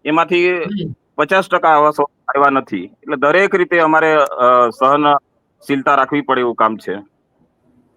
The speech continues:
Speaker 2: તો ધારાસભ્યની ગેરહાજરીમાં સાંસદ મનસુખ વસાવા એમના વિસ્તારની મુલાકાત લે છે ખરા? કેમ કે સંસદીય મત વિસ્તાર ડેડિયાપાડા એમનો લાગે છે,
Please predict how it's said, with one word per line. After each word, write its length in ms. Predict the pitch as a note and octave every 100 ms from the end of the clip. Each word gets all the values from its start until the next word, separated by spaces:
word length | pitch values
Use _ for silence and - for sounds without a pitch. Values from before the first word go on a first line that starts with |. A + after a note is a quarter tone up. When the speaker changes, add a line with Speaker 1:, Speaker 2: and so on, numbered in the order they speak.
| _ _ _ _ _ _ _ _ _ _ _ -
Speaker 2:
તો 80 | F#3+
ધારાસભ્યની 1120 | F3+ G3+ A#3+ - - G#3+ F3+ A3 A3+ A#3 A#3
ગેરહાજરીમાં 960 | G3 G#3 G#3 G3+ A3+ A3+ A3+ A3+ A3+ -
સાંસદ 540 | - F3+ F3+ G#3+ G#3+
મનસુખ 440 | G3 F#3 F3+ G#3+
વસાવા 280 | G3+ G3+ G#3
એમના 180 | G3 G3+
વિસ્તારની 420 | F#3 E3+ G3+ G3+
મુલાકાત 440 | G3+ G3 G3 G3+ G3+
લે 180 | G3+
છે 160 | F#3+ G#3
ખરા? 180 | G#3 B3
કેમ 260 | A3 G#3
કે 280 | - G3+ G3+
સંસદીય 680 | F3+ - F#3+ F#3 F3+ G#3 A3
મત 240 | G#3 G3
વિસ્તાર 360 | G3 F#3 - G3+
ડેડિયાપાડા 520 | F#3 F3+ G3+ G3 F#3+
એમનો 200 | F#3+ F#3+
લાગે 360 | F#3 F3 F3+ F3+
છે, 280 | - D3